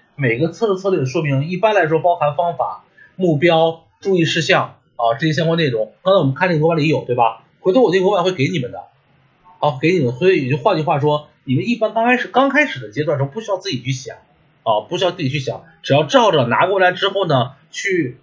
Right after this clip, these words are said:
针对你当前的对策项目有针对性进行修改就可以了啊，但得改。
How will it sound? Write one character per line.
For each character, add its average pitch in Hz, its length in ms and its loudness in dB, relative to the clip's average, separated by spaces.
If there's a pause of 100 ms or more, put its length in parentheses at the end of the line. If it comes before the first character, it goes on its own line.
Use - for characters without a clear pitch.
针 226 160 0
对 214 140 -2
你 117 220 -4
当 202 300 -2
前 147 120 -4
的 151 40 -4
对 156 140 -4
策 147 120 -2
项 143 240 -2
目 110 240 -4 (200)
有 117 220 -2
针 208 220 -6
对 208 160 0
性 180 160 -10
进 160 120 -6
行 175 120 -4
修 233 220 2
改 - 220 0
就 127 120 -2
可 113 180 -4
以 104 100 -4
了 - 120 -14 (380)
啊， 117 140 -4
但 180 140 0
得 220 120 2
改。 113 500 -2